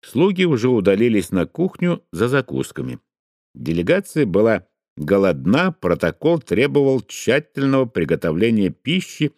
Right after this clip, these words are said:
и особого украшения подносов. Аркус был плотным и статным человеком.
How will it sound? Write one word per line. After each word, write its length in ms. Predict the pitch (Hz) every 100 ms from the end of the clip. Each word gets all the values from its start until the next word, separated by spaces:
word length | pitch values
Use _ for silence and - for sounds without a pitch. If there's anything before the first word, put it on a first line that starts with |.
| _ -
и 100 | 104
особого 760 | 87 - - 156 160 147 147 -
украшения 680 | 80 87 82 - 104 98 92
подносов. 560 | 95 71 60 - - - _ _ _ _ _ _ _ _ _ _
Аркус 640 | 101 104 98 - 117 165
был 400 | 92 82 151 165
плотным 680 | - - 120 208 - 170 170
и 160 | - 117
статным 580 | - 139 139 131 131 123
человеком. 760 | 123 127 107 76 - 65 60